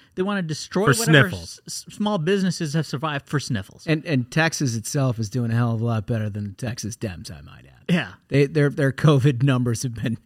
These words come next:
Speaker 3: <laughs> extraordinary. In fact, I feel like the spike was probably due to the crew that hit the plane and landed at <laughs> Dulles.
Speaker 2: Well, and, and, and, and
Speaker 3: Dulles.
Speaker 2: back to your point, Smug, it's like the, the vaccine is, and nobody is confused about how to get the vaccine. I mean, I got the vaccine, like,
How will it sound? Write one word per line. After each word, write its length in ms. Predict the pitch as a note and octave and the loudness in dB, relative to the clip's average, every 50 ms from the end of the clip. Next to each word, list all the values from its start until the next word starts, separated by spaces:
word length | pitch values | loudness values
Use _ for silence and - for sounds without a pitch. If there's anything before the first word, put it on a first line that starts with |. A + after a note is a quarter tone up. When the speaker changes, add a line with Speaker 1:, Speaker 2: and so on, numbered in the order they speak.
| - - | -20 -20
Speaker 3:
<laughs> 160 | - - - | -20 -16 -6
extraordinary. 800 | - B2 A#2 - - - D3 C#3 C#3 C3+ C3 B2+ A2 G#2+ G2+ G#2 | -4 -2 -2 -2 -2 2 4 6 6 6 6 4 0 -4 -2 0
In 80 | A#2 B2+ | 0 0
fact, 300 | - - D#3+ D3+ C#3+ - | 2 2 2 2 4 4
I 80 | C#3+ C3+ | 2 0
feel 220 | - - E3 E3+ | 2 2 2 4
like 160 | D#3 C#3 - - | 4 2 2 0
the 80 | B2+ | -4
spike 560 | - - - - - - D3+ D3+ C#3+ - - | -4 -4 -8 -10 -4 0 2 2 2 2 0
was 100 | C#3 A#2 | -2 -4
probably 320 | - - C#3+ B2+ B2+ B2+ B2 | -2 0 0 2 2 2 0
due 220 | A2+ A2+ C3 C3 | 2 2 2 2
to 60 | B2+ | 4
the 100 | A#2 A#2 | 2 0
crew 260 | - - - C3+ C3 B2+ | -4 -2 0 0 2 2
that 80 | A#2+ | 0
hit 160 | A2+ A#2+ - | -2 -4 -4
the 80 | - B2 | -6 -10
plane 320 | - - B2+ B2+ C3 C3 | -8 -4 0 2 2 2
and 180 | A#2+ A2 G#2 G#2+ | 2 2 2 2
landed 320 | A2+ A#2 A#2 A2+ A#2 A2 | 2 2 2 0 0 0
at 120 | A2+ A2 G2+ G2+ _ - | -2 -4 -4 -6 _ -16
<laughs> 180 | A#3 - B2+ - | -14 -14 -6 -4
Dulles. 520 | A#2+ G#2+ B2 A#2 F2+ G#2 - - - - - | -2 -2 -2 -2 -4 -4 -6 -6 -8 -8 -6
Speaker 2:
Well, 140 | F#3 G3+ G3 | -4 -4 0
and, 160 | G3 G3 G#3 | 0 -2 -2
and, 160 | C3+ G3 F3+ | -4 -10 -14
and, 0 | - | -12
and 160 | F#3+ F#3+ F#3+ | -14 -12 -12
Speaker 3:
Dulles. 220 | - - F3+ D#3 | -10 -4 -2 0
Speaker 2:
back 200 | C#3+ F3 G3 - | 4 4 4 4
to 120 | - - F3 | 4 2 4
your 120 | D3+ C3+ | 4 4
point, 340 | - - - D#3+ D#3+ D3 - | 2 0 0 0 0 0 -4
Smug, 280 | - - A2+ G#2+ A2 A2 | -4 -2 -2 0 0 0
it's 140 | G#2+ - | -2 0
like 220 | - A2+ G#2+ G#2+ - _ - - _ | -2 -2 -4 -4 -8 _ -20 -20 _
the, 360 | E3 C#3 C3 A2 A#2+ A#2+ B2 _ _ | -20 -18 -10 -10 -10 -10 -10 _ _
the 100 | B2+ A#2+ | -16 -16
vaccine 640 | A2 A2 C#3 E3+ G#3 - - - - E3+ F3+ D3+ A2 | -6 -4 -2 -2 -2 -4 -6 -4 -2 0 2 2 2
is, 120 | G2+ F#2 | 2 0
and 260 | D3 - - E3 D3+ | -2 -2 2 2 4
nobody 560 | D3+ F#3+ B3+ C#4+ - A3+ G3+ G3 E3+ D3+ - - _ _ _ _ _ _ _ _ _ - | 6 6 6 6 4 4 4 4 2 0 -2 -6 _ _ _ _ _ _ _ _ _ -4
is 160 | - C#3+ C3 - | -2 -2 -2 2
confused 580 | - D3 B2 - - D#3+ E3+ D#3+ C3+ A2+ - | 2 2 2 2 4 4 6 6 6 4 2
about 200 | A#2+ A2 A2 G2+ | 0 0 0 2
how 120 | A#2 C3 A#2+ | 2 2 2
to 80 | A#2+ | 4
get 140 | G#2 A2 - | 2 0 -2
the 80 | - F#2 | 0 -2
vaccine. 420 | G#2+ G2 F#2+ - - A2+ G2 F#2 - - | -2 -2 -4 -4 -4 -4 -4 -4 -6 -4
I 100 | - D#3+ | 0 2
mean, 120 | E3+ D3+ | 2 2
I 140 | C#3+ - E3 | 2 2 2
got 180 | G3+ G#3+ F#3+ D#3 | 4 4 4 4
the 80 | F3+ | 4
vaccine, 400 | D#3+ E3+ E3 - - - E3+ D#3+ | 4 4 2 2 2 0 2 4
like, 160 | C#3+ C3 B2 | 4 4 2